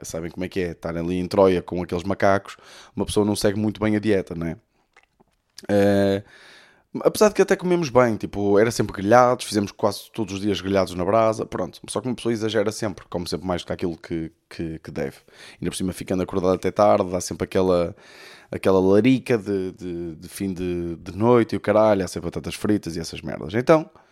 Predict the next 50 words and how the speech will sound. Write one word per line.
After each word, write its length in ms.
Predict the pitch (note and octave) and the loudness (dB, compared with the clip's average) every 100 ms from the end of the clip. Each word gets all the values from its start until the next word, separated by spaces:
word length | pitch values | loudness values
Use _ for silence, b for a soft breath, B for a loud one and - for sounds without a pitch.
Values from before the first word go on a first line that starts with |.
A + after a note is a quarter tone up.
| b b b b b - | b b b b b 0
eu 100 | C3 | 4
quero, 360 | D3+ C#3+ - | 6 6 2
queria 240 | - C#3+ C#3 | -2 -2 0
fazer 220 | C#3+ C#3+ | 4 4
esta 200 | C#3 - | 4 0
dietazinha, 760 | C3+ C#3+ C#3+ C#3 C3+ C#3+ C#3+ C3+ - - | 2 2 2 0 0 0 0 -4 -10 -10
eh, 200 | - B2 A2+ | -4 -4 -2
queria 240 | C3 C3 | 2 2
entrar 200 | C3 B2 | 4 2
na 100 | B2 | 0
dieta, 460 | A#2+ B2+ A#2+ B2 B2+ - | 2 2 2 -2 -10 -10
tipo, 240 | - - B2 | -10 -6 -2
outra 480 | B2 B2+ - A#2+ | 0 0 -2 0
vez. 280 | B2 G#2+ E2+ B B B B - | 2 2 0 B B B B -4
Então 140 | F3 | 0
vamos 180 | D#3+ C#3+ | 0 -2
comer 160 | C#3+ | 0
ao 80 | C#3 | 2
Lércio. 320 | C#3 G2+ - - | 4 2 -2 -8
No 160 | A2 A2 | -2 0
Lércio 240 | F2+ - | 0 -2
já 120 | F#2 | -4
não 120 | G2+ G#2 | -2 0
havia 220 | G#2 G2+ | 0 0
pratos 340 | G#2+ G2 - | 0 -2 -4
do 120 | A2+ | -8
dia, 360 | G#2+ C3+ D3+ D#3 b b b b b b | -2 0 0 -4 b b b b b b
então 280 | B2+ D#3 D3+ | 4 4 4
só 200 | - D3+ | 2 6
havia 200 | C#3+ C#3+ | 6 4
aquelas 300 | C#3 C3+ C#3 | 2 0 0
merdas 320 | C3+ C#3+ C#3 C3 | 0 0 0 -2
de 120 | C3 | -6
tasco, 460 | - D3 C3 - | -2 -2 -2 -8
de 160 | G2 F#2 | -6 -4
snack 420 | F2 - A2 G#2+ | -4 -2 0 2
bar, 260 | B2+ A#2 - | 2 2 0
que 140 | - | -4
é 200 | F#2 D2+ | -4 -4
pregos, 480 | C#2 - A#2+ A#2+ - | -4 2 4 4 0
francinhas 540 | - F#2 F2 A2 G#2+ G2+ | -6 -6 -4 -2 -2 -2
e 40 | |
o 20 | |
caralho. 220 | B2 G#2 | -2 -2
O 40 | F#2 | -2
que 80 | A2 | -6
é 40 | |
que 60 | A2+ | -4
eu 60 | |
faço? 340 | - E2 - | -2 -4 -6